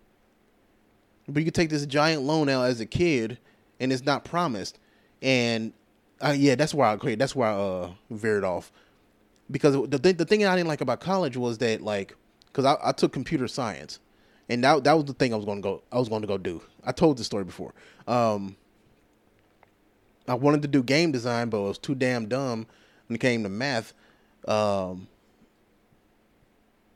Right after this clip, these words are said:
but I think I could have, like, I could have pushed through. I,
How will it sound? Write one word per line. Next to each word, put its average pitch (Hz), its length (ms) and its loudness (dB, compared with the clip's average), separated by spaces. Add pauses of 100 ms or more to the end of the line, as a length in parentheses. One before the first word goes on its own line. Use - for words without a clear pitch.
(120)
but 135 460 2 (240)
I 131 100 4
think 202 420 2
I 156 140 2
could 170 240 -2
have, 135 180 0
like, 113 440 -2 (2000)
I 127 60 -6
could - 200 -2
have 233 120 4
pushed - 340 0
through. 175 240 2
I, 110 120 2